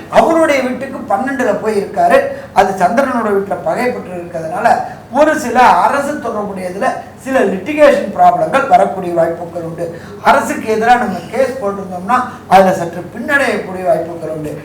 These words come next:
அதனால இந்த ஆடி மாசத்துல ஏதாவது வாய்தா வந்தா, அதை தவிர்த்துட்டு ஆவணி மாசத்துல போனீங்க அப்படின்னாக்க, ஜெயிக்கக்கூடிய வாய்ப்புகள் உண்டு. சரி,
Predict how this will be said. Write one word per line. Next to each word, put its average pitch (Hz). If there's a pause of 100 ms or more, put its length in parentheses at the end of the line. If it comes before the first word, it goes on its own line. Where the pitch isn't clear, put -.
(180)
அதனால 208
இந்த 240
ஆடி 208
மாசத்துல 220
ஏதாவது 202
வாய்தா 214
வந்தா, 240 (240)
அதை 190
தவிர்த்துட்டு 220 (160)
ஆவணி 302
மாசத்துல 208 (120)
போனீங்க 190
அப்படின்னாக்க, 165 (460)
ஜெயிக்கக்கூடிய 190
வாய்ப்புகள் 160
உண்டு. 127 (320)
சரி, 170